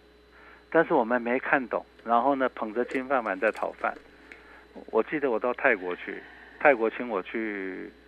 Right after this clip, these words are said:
也是请我去，去做他们政府的顾问。然后就有一次他在曼谷开完会了，他就说，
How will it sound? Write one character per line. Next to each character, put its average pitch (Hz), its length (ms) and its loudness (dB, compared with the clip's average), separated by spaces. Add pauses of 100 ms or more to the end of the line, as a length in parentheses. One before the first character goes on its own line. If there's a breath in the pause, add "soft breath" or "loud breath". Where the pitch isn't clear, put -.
(180)
也 95 120 -6
是 127 220 -6
请 123 120 -4
我 98 100 -4
去， 98 400 -8
去 98 260 -8 (120)
做 107 140 -2
他 107 160 -6
们 95 240 -10 (100)
政 107 160 -4
府 92 140 -12
的 90 160 -8
顾 98 260 -8
问。 95 120 -6 (680 loud breath)
然 104 140 0
后 120 120 2
就 113 260 0
有 98 200 -2
一 107 60 -2
次 - 200 -12
他 110 180 2 (420)
在 113 200 4
曼 117 220 4
谷 90 260 -10
开 113 160 4
完 104 180 0
会 101 200 -2
了， 87 100 -6 (220)
他 117 100 -4
就 110 180 -4
说， 107 380 -4